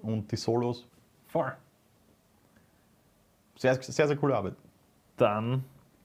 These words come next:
Speaker 2: ähm, Hope Till December
Speaker 1: Ja.
Speaker 2: haben auch, äh, eine Single rausgelassen. Amor. Und, äh, das ist ein Teil von einer E P, der heißt Amor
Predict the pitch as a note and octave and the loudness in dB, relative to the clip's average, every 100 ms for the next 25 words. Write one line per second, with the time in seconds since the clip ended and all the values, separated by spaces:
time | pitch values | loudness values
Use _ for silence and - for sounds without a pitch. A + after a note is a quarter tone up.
0 | - - A#2 A2+ A2+ A2 G#2+ A2 - A#3 | -18 0 4 4 4 4 2 -2 2 2
1 | A#3+ - F3 C#3 B2+ - D3 A2+ D3 E3+ | 2 2 0 0 -2 0 2 4 2 0
2 | - _ _ _ _ _ - A#2 A#2+ - | -10 _ _ _ _ _ -2 0 0 -2
3 | A#2 A#2 C3+ - - - A#2+ A#2 A#2 - | 2 2 2 -2 -14 0 2 4 4 0
4 | A2+ A2+ A2+ A2+ A2+ - A#2 A2+ A2 A2 | -2 0 0 0 -4 -4 -4 -2 -4 -4
5 | - A#2 - C3 - - _ _ - - | -4 -4 -4 -8 -8 -18 _ _ -20 -20
6 | _ _ - A2+ A2 A2+ B2 - _ _ | _ _ -8 -6 -2 0 -2 -4 _ _
7 | _ _ _ _ - _ _ _ _ _ | _ _ _ _ -20 _ _ _ _ _
8 | _ _ - A#2 A#2 A2+ A2+ - - _ | _ _ -2 0 2 0 -2 -6 -16 _
9 | _ _ _ _ _ - A2+ G2+ F#2 F#2+ | _ _ _ _ _ -10 -6 -6 -8 -12
10 | - E2+ - - - B2+ - A#2 - C#3 | -14 -14 -16 -16 -16 -20 -12 -12 -6 -4
11 | D3 C#3+ C#3 C3+ C3 B2+ B2+ B2+ B2 A#2+ | 0 0 0 -4 -6 -4 -4 -6 -8 -8
12 | A#2+ C3 - E3+ E3+ E3+ C3 C3 - B2 | -8 -10 -4 0 0 -2 -8 -8 -8 -6
13 | A#2+ A#2 A#2 A#2+ | -4 -2 -2 -4